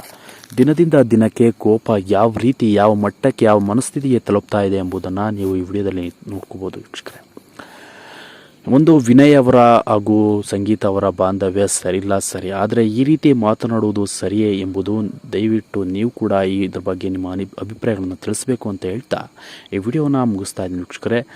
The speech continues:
ನೀವೇನಾದ್ರೂ ಬಿಗ್ ಬಾಸ್ ನೋಡ್ತೀರಾ ಅಂದ್ರೆ ಈ,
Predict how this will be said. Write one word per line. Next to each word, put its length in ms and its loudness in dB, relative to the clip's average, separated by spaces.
ನೀವೇನಾದ್ರೂ 500 2
ಬಿಗ್ 320 0
ಬಾಸ್ 380 0
ನೋಡ್ತೀರಾ 520 -2
ಅಂದ್ರೆ 400 -2
ಈ, 380 -8